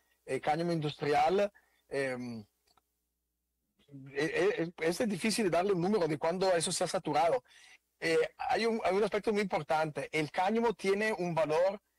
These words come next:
también como, eh, planta que captura carbono. Entonces, em, realmente no hay un límite, porque al, al final uno podría simplemente, eh, producirla,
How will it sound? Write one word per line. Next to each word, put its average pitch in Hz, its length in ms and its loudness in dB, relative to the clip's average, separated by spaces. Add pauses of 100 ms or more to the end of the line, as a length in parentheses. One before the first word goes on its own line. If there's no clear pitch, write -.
(120)
también 160 500 0
como, 185 540 2 (380)
eh, 147 160 0
planta 175 520 0
que 202 120 -4
captura 180 480 -2
carbono. 151 560 -2 (680)
Entonces, 175 760 2 (140)
em, 127 600 0 (200)
realmente 175 760 0
no 165 200 2
hay 208 100 4
un 180 140 2
límite, 160 480 -2
porque 156 360 -2
al, 156 120 -2
al 143 160 -2
final 165 320 0
uno 190 140 -2
podría 175 340 2
simplemente, 170 800 0 (380)
eh, 127 380 -2 (200)
producirla, 185 800 2